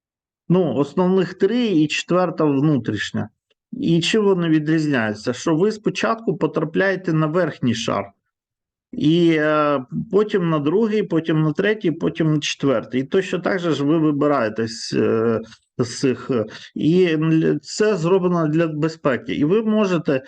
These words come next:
е, скажімо, ці шари теж запаролити. І тобто навіть якщо ви ві-, зійшли, зайшли на, на маршрутизатор,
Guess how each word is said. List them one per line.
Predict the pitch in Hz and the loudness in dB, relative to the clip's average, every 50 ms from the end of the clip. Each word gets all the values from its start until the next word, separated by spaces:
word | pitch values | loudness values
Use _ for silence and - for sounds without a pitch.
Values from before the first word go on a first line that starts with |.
| - - - _ _ _ _ - - | -12 -20 -20 _ _ _ _ -4 0
е, | - 131 139 143 143 143 143 | 2 2 2 2 2 0 0
скажімо, | 139 - - 180 180 170 156 175 175 170 165 160 156 | -2 -4 -2 -2 -2 0 0 0 0 2 2 0 0
ці | 151 - - - 180 175 175 165 147 131 120 - - | -2 -4 -6 -2 0 2 4 4 4 2 0 -6 -10
шари | - - - - - 175 165 185 208 233 220 | -10 -6 -4 -2 -2 0 0 0 0 0 -2
теж | - - - 185 202 190 190 - - | -2 -2 0 0 0 -2 -4 -4 -6
запаролити. | 139 123 135 156 151 - 160 156 170 147 123 117 107 - - 104 98 - - - - - _ _ - | -4 -2 -2 -4 -2 0 2 2 4 4 4 2 0 0 -4 -6 -8 -8 -12 -18 -20 -20 _ _ -4
І | 147 | -4
тобто | 143 151 180 170 180 180 175 | -2 0 -2 -2 -2 -2 -2
навіть | 165 180 185 180 165 147 156 | 0 2 2 2 2 0 -2
якщо | 160 147 - - 190 170 | -4 -4 -2 -2 0 2
ви | 160 165 156 143 | 2 2 2 2
ві-, | 139 139 147 156 151 147 | 2 2 2 2 2 2
зійшли, | 135 151 170 151 - - 185 175 165 151 135 | 2 0 -2 -2 0 2 2 4 4 4 2
зайшли | 131 147 156 151 - - 170 160 | 0 0 -2 -2 -2 -2 0 0
на, | 156 151 143 139 | 0 0 0 0
на | - 151 147 147 147 143 143 143 143 139 135 139 135 135 | -2 0 0 2 2 2 4 4 4 4 4 2 2 2
маршрутизатор, | 143 151 147 - - 196 180 - - - 240 233 233 220 233 202 185 | 2 0 -2 -2 -6 -8 -8 -8 -4 -2 0 0 0 0 0 -2 -2